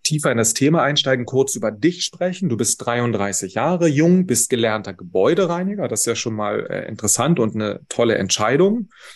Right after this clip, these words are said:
Du arbeitest seit zweitausendachtzehn aber in der Verbandsarbeit, in der Landesinnung der Gebäudereinigung Nordost in Hamburg und bist dort Digitalisierungsbeauftragter.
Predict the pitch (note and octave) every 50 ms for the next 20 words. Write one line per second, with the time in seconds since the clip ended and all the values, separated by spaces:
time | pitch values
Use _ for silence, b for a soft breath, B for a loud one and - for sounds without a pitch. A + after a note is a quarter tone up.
0 | B B _ - C3+ - A2 A#2 C3+ C#3 C#3 C3 - - A#2+ A#2 A2+ - - -
1 | A#2 A2+ A2+ - - A2 G#2 G#2+ G2 - C3 C3+ - - - C3 A#2 A2 G#2 G#2+
2 | G#2 A2 G#2+ G2+ F#2+ F#2 - G2 F#2 A2+ B2+ F3 F#3 F#3 E3+ E3 C#3 C#3+ D3 C#3+
3 | C#3+ C#3 B2+ A2+ G#2+ G#2+ G2+ G2+ G2+ G#2+ B2+ A#2+ A#2 A#2 - - A2 A2 G#2+ G#2+
4 | G2 G2+ G2 F#2+ F#2+ G#2 G2 F2+ F#2+ G2+ A2+ A#2 A2 G#2 G#2 G#2 G#2 G#2 G#2+ G2
5 | F#2+ F#2+ F#2+ F2+ - - - - G#2+ - - - G2+ F#2 F2 F#2+ B2+ D#3 E3 F3
6 | F3 E3+ E3+ F3 A#2 G#2 - A2+ G2+ - - - G2 F#2 F#2 - _ _ - A#2
7 | G#2+ G#2+ G#2 - G#2 F#2+ F#2+ F2 G#2 A#2+ C#3+ F3 F3+ E3+ - D#3+ C#3+ D3 D#3 D#3
8 | - - - D3 D3 D3 - D3 C#3+ C3+ C#3+